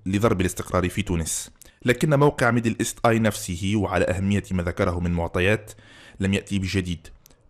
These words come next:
إذ سبقه موقع الجمهور الإماراتي المعارض لسياسة أبو ظبي، سبقه إلى الإشارة بوضوح إلى مخطط إماراتي لاغتيال الرئيس التونسي الباجي قايد السبسي. كان ذلك بتاريخ الثامن عشر من نوفمبر تشرين الثاني.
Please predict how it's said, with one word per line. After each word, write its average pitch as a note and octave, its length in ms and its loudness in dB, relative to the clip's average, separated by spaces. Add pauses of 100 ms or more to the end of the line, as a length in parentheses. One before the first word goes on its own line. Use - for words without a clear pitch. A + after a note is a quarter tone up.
إذ F2 60 -8
سبقه F2 460 -6
موقع F2+ 320 -2
الجمهور F2 360 -4
الإماراتي F2 580 -2
المعارض G2+ 640 0
لسياسة F2+ 520 -4
أبو F2 240 -2
ظبي، F2+ 240 -4 (340)
سبقه G2+ 760 -2
إلى F#2 100 -4
الإشارة F#2 480 -2
بوضوح F#2 640 -2
إلى F2+ 120 -2
مخطط F2+ 560 -2 (120)
إماراتي F#2 640 -2 (420)
لاغتيال G#2+ 400 0
الرئيس G2 340 0
التونسي G2+ 500 -2
الباجي F#2+ 320 0
قايد F2+ 200 -8
السبسي. - 520 -8 (520)
كان F2 100 -2
ذلك F#2 400 0
بتاريخ F#2 460 0
الثامن F#2 340 -2
عشر F2+ 340 -2
من F2 120 -2
نوفمبر F#2+ 360 0
تشرين G2 380 -4
الثاني. F2 420 -4